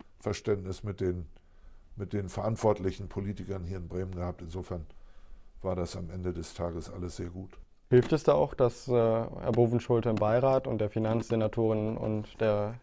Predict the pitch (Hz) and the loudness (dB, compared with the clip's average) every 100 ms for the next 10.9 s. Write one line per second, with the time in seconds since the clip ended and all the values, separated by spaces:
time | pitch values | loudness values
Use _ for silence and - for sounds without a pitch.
0 | - - 117 123 120 131 123 117 117 127 | -18 0 6 10 10 8 6 4 2 0
1 | 127 120 - 107 117 - 123 117 - 117 | 0 -2 -4 -4 -4 -4 -2 -4 -4 -4
2 | 107 110 - 117 - 143 - 143 139 147 | -4 -6 -6 -6 -6 -8 -6 -6 -4 -6
3 | - 165 170 - - - - - - - | -6 -8 -8 -14 -16 -16 -18 -16 -14 -14
4 | - 104 104 104 - 135 113 90 117 - | -6 0 4 2 2 2 2 4 2 2
5 | 98 - 120 117 - - 107 104 104 98 | -2 0 0 0 -2 -6 -2 0 0 2
6 | 98 69 - - - - - 95 120 143 | 0 -2 -8 -12 -12 -16 -10 6 6 6
7 | 123 131 113 - 139 123 117 101 123 107 | 4 4 4 4 4 6 4 4 4 4
8 | 107 98 92 90 80 98 110 110 104 95 | 4 -6 -12 -14 -10 0 0 4 4 4
9 | 110 101 95 107 80 76 85 90 110 - | 2 0 2 2 2 -2 0 2 0 -2
10 | 110 - 92 107 104 92 101 104 98 | -4 -4 -6 -2 -2 0 0 0 -2